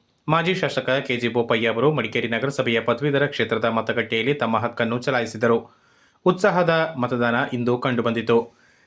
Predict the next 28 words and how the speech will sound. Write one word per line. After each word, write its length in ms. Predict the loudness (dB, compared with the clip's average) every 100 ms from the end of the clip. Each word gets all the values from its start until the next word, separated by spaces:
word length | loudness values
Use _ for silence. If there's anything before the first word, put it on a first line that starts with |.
| _
ನೈಋತ್ಯ 340 | 0 2 2 2
ಪದವೀಧರ 460 | 4 4 2 2
ಕ್ಷೇತ್ರಕ್ಕೆ 500 | 2 0 0 0 -2
ಸಂಬಂಧಿಸಿದಂತೆ 720 | 0 0 0 0 -2 0 -2
ಇಂದು 180 | -2 0
ಬೆಳಗ್ಗೆ 400 | 0 0 0 -2
ಹತ್ತು 280 | -2 -2 -2
ಗಂಟೆ 300 | 0 0 -2
ಹೊತ್ತಿಗೆ 380 | -2 -2 -2 -2
ಶೇಕಡ 300 | -2 0 0
ಇಪ್ಪತ್ತು 400 | 0 -2 -2 0
ಪಾಯಿಂಟ್ 380 | 2 0 -2 -12 _ -8
ಸೊನ್ನೆ 360 | -2 0 0
ಎಂಟು 240 | -2 -2 -2
ಉತ್ಸಾಹದ 380 | 0 0 0 2
ಮತದಾನ 520 | 0 0 -2 -2 0
ನಡೆಯಿತು. 480 | -2 -4 0 -2 -2 -12 -20 _
ಮಧ್ಯಾಹ್ನ 320 | 0 2 2
ಎರಡು 240 | 2 2 2
ಗಂಟೆ 240 | 0 0
ಹೊತ್ತಿಗೆ 380 | -2 -2 -2 -2
ಮತದಾನದ 540 | -2 -2 0 0 0
ಪ್ರಮಾಣ 400 | 0 0 0 0
ಶೇಕಡ 320 | -2 -4 -2 0
ಅರವತ್ತೆರಡು 480 | 0 0 0 0
ಪಾಯಿಂಟ್ 380 | 0 0 0 -2
ನಾಲ್ಕು 320 | -2 -2 -2
ಎರಡರಷ್ಟಿತ್ತು. 840 | -2 -2 -4 -4 -2 0 0 -4